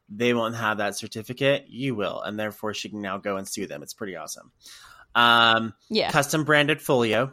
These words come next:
Speaker 1: Not quite sure what that is. Um,
Speaker 2: It's, um, art. It's art that was created while making suits.
Speaker 1: Oh, like, maybe concept art, possibly?
Speaker 2: Yeah,
Speaker 1: Oh,
Speaker 2: it's
Speaker 1: that is
Speaker 2: concept art.
Speaker 1: rad. Um, ink
Speaker 2: Mm-hmm.
Speaker 1: illustration of the suit.
Speaker 2: Yeah, so
Speaker 1: You get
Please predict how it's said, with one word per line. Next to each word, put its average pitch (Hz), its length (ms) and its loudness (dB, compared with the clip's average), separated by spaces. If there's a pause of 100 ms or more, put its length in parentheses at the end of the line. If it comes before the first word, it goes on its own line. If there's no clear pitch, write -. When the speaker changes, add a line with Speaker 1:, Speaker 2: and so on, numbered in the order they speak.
Speaker 1:
Not 143 140 -12
quite 143 160 -10
sure 147 160 -12
what 127 160 -12
that 98 140 -12
is. 90 320 -12 (720)
Um, 98 460 -6 (220)
Speaker 2:
It's, 254 160 0
um, 233 440 4
art. 220 280 4 (220)
It's 220 200 -4
art 220 300 4 (160)
that 185 380 6 (380)
was 202 280 -2
created 190 680 0 (220)
while 185 380 2
making 185 420 -4
suits. 269 320 -2
Speaker 1:
Oh, 175 320 -2
like, 139 200 -2
maybe 131 200 -2
concept 107 480 -8
art, 147 160 -2
possibly? 175 600 -6 (720)
Speaker 2:
Yeah, 240 260 4
Speaker 1:
Oh, - 20 6
Speaker 2:
it's 120 80 2
Speaker 1:
that 185 80 2
is - 20 4
Speaker 2:
concept - 280 0
art. 143 80 -2
Speaker 1:
rad. 87 340 -2 (340)
Um, 127 760 4 (160)
ink 196 180 6
Speaker 2:
Mm-hmm. 220 80 2
Speaker 1:
illustration 175 680 2
of 170 120 0
the 196 80 -4
suit. - 240 2
Speaker 2:
Yeah, 190 140 8
so 180 200 0
Speaker 1:
You 123 80 -6
get 127 300 2